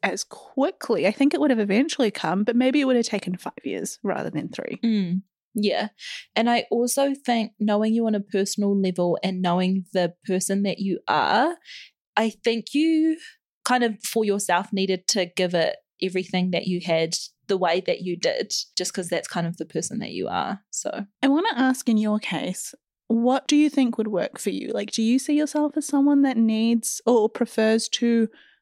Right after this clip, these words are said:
Speaker 1: like, give it everything at one go and, like, kind of put everything in your life aside? Or do you see yourself as a bit more balanced? Like, as you're growing, well-being with Maya, I know you have a lot of other things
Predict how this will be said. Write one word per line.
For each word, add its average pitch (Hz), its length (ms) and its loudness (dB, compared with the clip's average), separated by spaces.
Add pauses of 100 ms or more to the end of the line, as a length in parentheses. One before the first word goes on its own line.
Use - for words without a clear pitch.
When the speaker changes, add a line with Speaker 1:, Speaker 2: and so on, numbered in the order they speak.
(140)
Speaker 1:
like, 202 260 0
give 220 220 2
it 226 200 2 (340)
everything 240 520 4
at 233 120 0
one 208 240 2
go 202 340 4
and, 208 100 0
like, 185 140 -4
kind - 180 -2
of 214 80 -2
put - 180 -6 (220)
everything 247 380 4
in 254 60 6
your 254 80 2
life 254 260 0
aside? 262 460 2
Or 277 80 4
do 226 80 -2
you 220 80 0
see - 160 -4
yourself 214 420 -2
as 202 100 -6
a - 60 -6
bit - 180 -4
more 190 300 -4 (560)
balanced? 262 400 4
Like, - 300 -4 (160)
as 214 180 4
you're 208 140 4
growing, 208 500 4 (220)
well-being 196 400 2
with 185 140 -4
Maya, 175 340 0
I 196 100 -2
know 190 80 0
you 180 140 -2
have 190 100 -2
a 185 60 -2
lot 170 140 -2
of 180 60 -6
other 165 160 -4
things 277 480 4